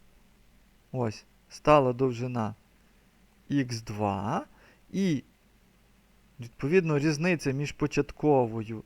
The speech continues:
і кінцевою буде ще якась там, ну, початкова стан пружини і кінцевий стан пружини, між ними є різниця в довжині. І знову це ікс буде дорівнювати ікс два відняти ікс один.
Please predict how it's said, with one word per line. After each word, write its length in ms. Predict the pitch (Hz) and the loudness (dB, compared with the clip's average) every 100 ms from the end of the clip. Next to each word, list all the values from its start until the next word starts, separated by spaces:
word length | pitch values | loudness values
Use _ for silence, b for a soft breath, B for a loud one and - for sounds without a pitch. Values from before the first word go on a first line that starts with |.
| _ | _
і 100 | 123 | -12
кінцевою 680 | - 117 113 175 262 247 208 | -8 -8 0 2 2 0 -2
буде 280 | 196 226 | -2 -2
ще 280 | 226 - 254 | -2 2 4
якась 340 | 233 196 170 - | 4 2 -2 -2
там, 220 | 127 123 _ | -6 -8 _
ну, 140 | 170 139 b b | -12 -12 b b
початкова 720 | 135 - - 147 160 208 240 233 b b b - | -2 -2 0 8 10 12 8 6 b b b -12
стан 420 | - - 185 196 | 2 8 8 8
пружини 500 | 202 202 190 190 175 | 2 4 6 4 2
і 40 | |
кінцевий 480 | 147 139 143 131 151 | 2 0 4 4 4
стан 280 | - 196 202 | 2 0 0
пружини, 460 | - 208 220 208 | -2 0 0 0
між 200 | 160 151 | -2 -2
ними 260 | 151 190 202 | -2 0 2
є 200 | 190 196 170 B B | 6 4 4 B B
різниця 480 | 139 160 208 214 165 | -2 2 2 4 2
в 40 | |
довжині. 380 | 143 139 131 131 | 4 2 2 -2
І 60 | 131 | -4
знову 380 | 131 208 294 226 | 0 2 4 2
це 140 | - | 2
ікс 380 | - 143 190 208 | 0 0 -2 -2
буде 260 | 202 214 | -2 2
дорівнювати 760 | 196 190 196 196 180 170 - 165 b b b b b _ - | 4 4 2 0 -2 -4 -2 -6 b b b b b _ -4
ікс 300 | 180 233 160 | -2 -2 -2
два 440 | 143 143 147 233 - - | 4 6 8 6 -2 -8
відняти 540 | 131 131 139 156 185 | -4 0 0 2 -2
ікс 280 | - 147 - | 0 -4 -2
один. 300 | 190 156 117 | 0 2 0